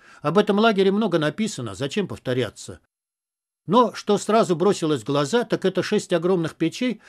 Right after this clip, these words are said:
в которых сжигали заключённых. Эти печи были прекрасно видно с воздуха, когда мы взлетали по маршруту, проходящему над лагерем. Поляки рассказывали, что когда эти печи работали, на Люблин шёл такой дым, что нельзя было дышать от смрада и гари.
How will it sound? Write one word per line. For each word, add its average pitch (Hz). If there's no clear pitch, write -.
в -
которых 165
сжигали 175
заключённых. 143
Эти 185
печи 220
были 175
прекрасно 180
видно 180
с -
воздуха, 156
когда 147
мы 175
взлетали 175
по 170
маршруту, 165
проходящему 143
над 151
лагерем. 101
Поляки 214
рассказывали, 196
что -
когда 170
эти 185
печи 185
работали, 180
на 151
Люблин 190
шёл 180
такой 196
дым, 120
что -
нельзя 190
было 170
дышать 175
от 139
смрада 170
и 139
гари. 120